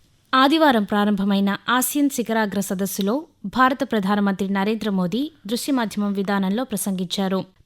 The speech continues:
ప్రపంచ శాంతి భద్రతలకు ఉగ్రవాదం పెనుముప్పుగా పరిణమిస్తోందని, దీనిని ఎదుర్కొనేందుకు అన్ని దేశాలు ఏకతాటిపై ఉండాలన్నారు. ఆసియన్ ఇండియా ట్రేడ్ ఇన్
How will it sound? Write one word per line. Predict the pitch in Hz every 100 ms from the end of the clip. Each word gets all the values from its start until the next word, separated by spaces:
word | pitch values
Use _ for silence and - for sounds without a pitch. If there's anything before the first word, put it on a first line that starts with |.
| -
ప్రపంచ | 269 330 330
శాంతి | 339 233 220 233
భద్రతలకు | 214 202 202 202 196 214 277 - _
ఉగ్రవాదం | 247 233 294 277 233 214
పెనుముప్పుగా | - 254 294 311 - 233
పరిణమిస్తోందని, | 220 233 226 247 247 220 - 208 202 202 208 311 - _ _ _
దీనిని | 202 240 240
ఎదుర్కొనేందుకు | 233 208 233 - 240 208 202 190 254 320 - 233
అన్ని | 269 294
దేశాలు | 277 262 240 220 226 294 - -
ఏకతాటిపై | 233 262 285 262 214 208 214
ఉండాలన్నారు. | 202 202 202 196 196 196 196 - _ _
ఆసియన్ | - 254 285 339 349 330
ఇండియా | 247 247 262
ట్రేడ్ | 262 - 240 226
ఇన్ | 254